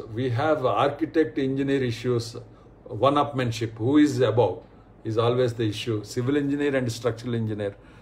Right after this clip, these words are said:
that is construction engineer on site and structural engineer designing the building, and, uh, uh, structural engineer and geotechnical engineer, and civil engineer and plumbing sanitary, civil engineer and electrical engineers, so civil engineer and air conditioning.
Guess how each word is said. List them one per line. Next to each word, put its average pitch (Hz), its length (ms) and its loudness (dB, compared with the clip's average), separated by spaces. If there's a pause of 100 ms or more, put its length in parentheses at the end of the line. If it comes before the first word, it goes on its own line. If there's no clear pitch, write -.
(180)
that 110 100 0
is 113 180 0
construction 127 540 -4
engineer 120 320 0
on 107 160 -2
site 117 320 -2
and 101 240 -4
structural 117 400 -6
engineer 113 320 -2
designing 120 520 -4
the 113 80 0
building, 104 340 -6 (720)
and, 117 380 0
uh, 107 340 4 (680)
uh, 107 240 2
structural 135 440 2
engineer 143 420 4
and 117 160 2
geotechnical 127 800 2
engineer, 107 480 -4 (380)
and 110 100 -10
civil 135 260 0
engineer 147 360 2
and 120 160 0
plumbing 127 360 0
sanitary, 113 640 0 (240)
civil 135 320 -2
engineer 143 380 0
and 123 160 2
electrical 123 520 2
engineers, 104 580 -4 (220)
so 113 140 -4
civil 127 300 0
engineer 123 360 0
and 110 160 -2
air 107 260 -2
conditioning. 107 500 -6